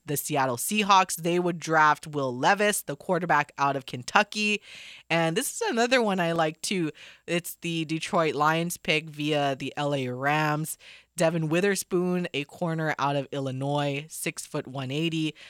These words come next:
Not, like, the biggest corner that you would want, but, man, that would be interesting to deal with the Lions, and they're s-, loading up. They're gonna have, like, a better defense than the Bears. Gosh darn it.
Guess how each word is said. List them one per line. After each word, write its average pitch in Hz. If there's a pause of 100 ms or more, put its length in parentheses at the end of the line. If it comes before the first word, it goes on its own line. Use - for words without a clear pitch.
(160)
Not, 247
like, 190
the 113 (240)
biggest 233
corner 202
that 185
you 170
would 175
want, 165
but, 139
man, 127 (680)
that 135
would 175
be 151
interesting 120
to 107 (240)
deal 123
with 120
the 113
Lions, 113
and 110 (100)
they're 147
s-, -
loading 143
up. -
They're 285
gonna 403
have, 180
like, 170
a 170
better 208
defense 196
than 165
the 131
Bears. 165
Gosh 339
darn 156
it. 160